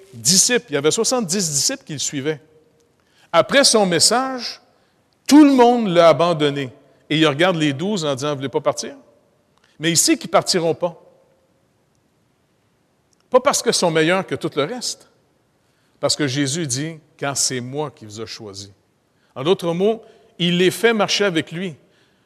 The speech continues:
Par la même parole qui a fait une démonstration,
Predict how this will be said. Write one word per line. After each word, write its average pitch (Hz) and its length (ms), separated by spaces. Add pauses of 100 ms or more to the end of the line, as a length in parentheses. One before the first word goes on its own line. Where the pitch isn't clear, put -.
Par 180 220
la 175 160
même 254 320
parole 202 560
qui - 120
a 160 40
fait 202 180
une 175 120
démonstration, 165 800